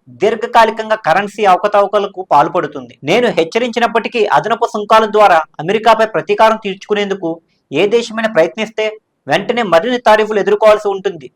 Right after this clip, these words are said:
ముందు ప్రకటించిన దానికంటే పెద్ద ఎత్తున విధిస్తాం. అందువల్ల ఏప్రిల్ ఎనిమిది నాటికి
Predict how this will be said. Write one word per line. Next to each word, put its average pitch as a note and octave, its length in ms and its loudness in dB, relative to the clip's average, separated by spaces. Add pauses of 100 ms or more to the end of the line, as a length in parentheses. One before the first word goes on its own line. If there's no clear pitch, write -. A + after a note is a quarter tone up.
(100)
ముందు F#3+ 200 -6
ప్రకటించిన A3 520 0
దానికంటే G#3+ 600 0 (120)
పెద్ద D#3 200 -2
ఎత్తున A3 280 -2
విధిస్తాం. F#3 580 -2 (140)
అందువల్ల F#3+ 640 2
ఏప్రిల్ G#3 380 -2
ఎనిమిది G#3 220 -2
నాటికి F#3 500 -4